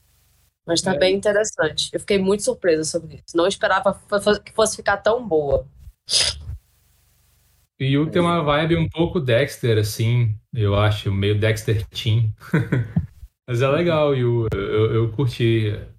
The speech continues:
Speaker 2: Eu não assisti tanto a primeira temporada, mas a segunda eu assisti e eu achei legal.
Speaker 1: A ter-,
Speaker 2: A
Speaker 1: já viu a
Speaker 2: terceira
Speaker 1: terceira?
Speaker 2: não vi. Não,
Speaker 1: A
Speaker 2: não.
Speaker 1: terceira,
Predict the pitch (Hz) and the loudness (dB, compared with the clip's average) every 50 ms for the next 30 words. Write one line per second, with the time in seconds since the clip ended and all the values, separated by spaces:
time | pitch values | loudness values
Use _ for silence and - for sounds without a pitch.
0 | _ _ - 113 117 120 127 127 123 123 131 123 - 131 113 - 147 131 - 147 | _ _ -6 -2 0 0 2 2 2 2 2 0 0 -2 -2 0 -2 -2 0 0
1 | 139 143 151 123 151 139 135 135 143 135 131 143 117 127 139 117 117 123 139 143 | 0 0 0 0 0 0 2 2 2 2 0 0 0 2 2 2 2 2 0 0
2 | 139 131 123 123 120 117 - 131 117 107 123 127 127 127 123 - 123 110 - - | 0 2 2 2 0 0 0 -2 0 0 2 2 2 2 0 0 -2 -2 0 0
3 | 131 123 123 - - 127 123 127 135 143 135 123 110 110 110 107 - - - - | 0 0 0 0 0 0 0 2 2 2 2 2 0 0 -2 -6 -10 -16 -18 -20
4 | - _ _ _ _ _ _ _ _ - 180 185 - - 254 254 - - - 240 | -20 _ _ _ _ _ _ _ _ -4 -4 -2 0 2 2 2 0 -2 -2 -2
5 | 226 226 254 247 233 233 220 214 - 247 247 233 208 175 156 147 147 - - - | 0 0 0 0 2 0 0 0 0 2 2 2 2 2 0 -2 -4 -6 -14 -20
6 | _ _ 110 113 113 110 107 101 101 - 208 208 208 - - - - - 262 262 | _ _ -2 0 2 2 2 0 0 0 0 0 0 0 0 0 -2 -2 0 0
7 | 262 277 | 2 2